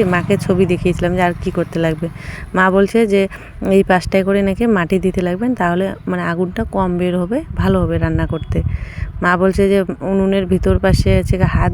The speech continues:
দিয়ে এরকম করে তোলার জন্য, তারপর যেভাবে যেভাবে বলছে ওভাবেই দিলাম। জীবনে তো এই কাজগুলো আমি করিনি, তো এখন বিয়ের পর যেহেতু এটা আমার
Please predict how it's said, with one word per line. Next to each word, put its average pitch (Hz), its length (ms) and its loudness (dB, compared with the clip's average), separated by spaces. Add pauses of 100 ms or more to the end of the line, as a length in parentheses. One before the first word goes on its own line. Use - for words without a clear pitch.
(120)
দিয়ে 185 220 2
এরকম 180 280 0
করে 185 220 2
তোলার 175 340 2
জন্য, 180 180 -2 (400)
তারপর 196 260 2
যেভাবে 208 380 4
যেভাবে 202 300 4
বলছে 185 180 2 (200)
ওভাবেই 180 420 2
দিলাম। 170 200 0 (1000)
জীবনে 233 380 4
তো 254 80 6
এই 226 160 6
কাজগুলো 214 500 4
আমি 214 120 2 (140)
করিনি, 190 380 4 (140)
তো - 60 -2
এখন 180 300 2 (160)
বিয়ের 185 300 0 (140)
পর 175 220 0 (540)
যেহেতু 202 320 4
এটা 196 120 2 (100)
আমার 190 200 2